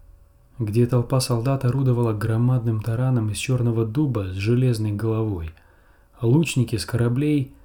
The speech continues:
стоя вокруг, обстреливали всех, кто показывался наверху. «Копья наперевес!»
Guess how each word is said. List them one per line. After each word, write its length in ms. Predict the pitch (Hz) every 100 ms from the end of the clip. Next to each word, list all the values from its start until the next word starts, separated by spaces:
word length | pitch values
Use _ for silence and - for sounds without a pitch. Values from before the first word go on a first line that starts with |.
| - -
стоя 400 | - - 143 131
вокруг, 420 | 113 113 131 135
обстреливали 760 | 120 - - 131 131 117 104 101
всех, 360 | - 139 123
кто 380 | - 117 104 101 -
показывался 680 | 113 123 107 101 98 - 110
наверху. 540 | 104 107 - - 85 - - - - - - - - - - - -
«Копья 460 | 120 127 127 143
наперевес!» 1040 | 139 135 135 131 131 170 202 208 - -